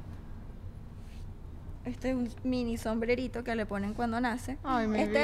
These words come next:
Speaker 2: vida.
Speaker 1: eco fue uno de los primeros ecos, ¿sabes? Ya estaba mucho más grande que eso, pero sí le hicieron sus huellitas.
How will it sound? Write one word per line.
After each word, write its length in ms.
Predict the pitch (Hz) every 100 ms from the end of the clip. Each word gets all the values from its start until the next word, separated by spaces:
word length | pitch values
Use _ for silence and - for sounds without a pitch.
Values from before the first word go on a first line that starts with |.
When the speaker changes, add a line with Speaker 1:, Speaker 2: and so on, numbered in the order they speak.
| 302
Speaker 2:
vida. 60 |
Speaker 1:
eco 140 | 214 311
fue 180 | 294 285
uno 140 | 277
de 80 | 285
los 80 | 311
primeros 300 | 220 214 254
ecos, 280 | 202 180 202
¿sabes? 260 | 185 185
Ya 100 | -
estaba 220 | 294 208 208
mucho 220 | 233 240
más 100 | 254
grande 220 | 220 208
que 80 | 214
eso, 140 | 208
pero 260 | 220 214 214
sí 100 | 226
le 120 | 220
hicieron 280 | 233 233 247
sus 160 | 247
huellitas. 460 | 240 202 202 - 208